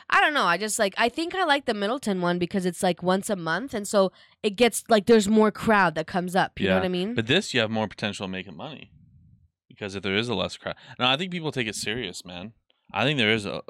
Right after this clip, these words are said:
Speaker 2: a big crowd here.
Speaker 1: Yeah, look at that guy right there with the banana and the picture right there. Oh, that's a hat.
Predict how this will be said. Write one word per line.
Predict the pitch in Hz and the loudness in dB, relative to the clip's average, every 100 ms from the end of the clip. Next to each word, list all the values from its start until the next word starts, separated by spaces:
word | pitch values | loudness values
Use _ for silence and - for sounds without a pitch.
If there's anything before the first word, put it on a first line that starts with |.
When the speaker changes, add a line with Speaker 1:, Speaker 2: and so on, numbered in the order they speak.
| - | -12
Speaker 2:
a | 101 | -8
big | 95 98 | -6 -6
crowd | - 98 95 | -2 -2 -2
here. | 92 - - _ _ _ _ _ | -6 -16 -18 _ _ _ _ _
Speaker 1:
Yeah, | 190 185 | -8 -4
look | 233 | 0
at | |
that | 240 185 | 0 0
guy | 175 | 2
right | 165 160 | 0 0
there | 165 | -4
with | 160 | -4
the | 160 | -6
banana | 156 151 151 156 170 | -6 -6 -6 -6 -6
and | 170 | -8
the | 151 | -10
picture | 147 165 - 185 | -12 -14 -12 -10
right | 185 190 | -10 -10
there. | 208 | -10
Oh, | 156 | -10
that's | 151 | -10
a | 143 | -14
hat. | 143 | -14